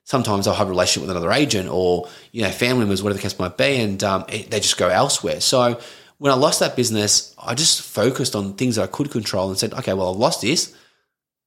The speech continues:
but I've got ten or twelve or fifteen or others that are looking at selling. Let's help them move forward," or whatever the case might be. But training in the morning,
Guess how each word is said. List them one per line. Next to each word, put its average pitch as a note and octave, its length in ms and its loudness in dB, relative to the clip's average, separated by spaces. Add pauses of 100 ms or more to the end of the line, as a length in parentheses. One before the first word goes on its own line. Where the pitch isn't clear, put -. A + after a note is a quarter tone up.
(340)
but C3+ 200 2
I've A#2+ 120 2
got - 320 0
ten C#3 160 2
or A#2+ 100 4
twelve A2+ 340 4
or G2 80 -4
fifteen G#2+ 340 -2
or G2+ 120 -2
others G2+ 340 2
that G2 200 0
are G#2+ 100 2
looking A#2 320 -2
at F#2+ 80 -4
selling. C3 480 0 (240)
Let's B2 220 2
help A2+ 260 0
them G#2+ 220 2
move G2+ 160 2
forward," F#2 420 2 (640)
or A#2 300 4
whatever A#2 240 4
the G2 40 -6
case G2 200 -2
might F2 180 -2
be. F2 220 0
But - 440 -2 (220)
training D#3 340 2
in D3+ 40 2
the C3 80 4
morning, A2+ 540 2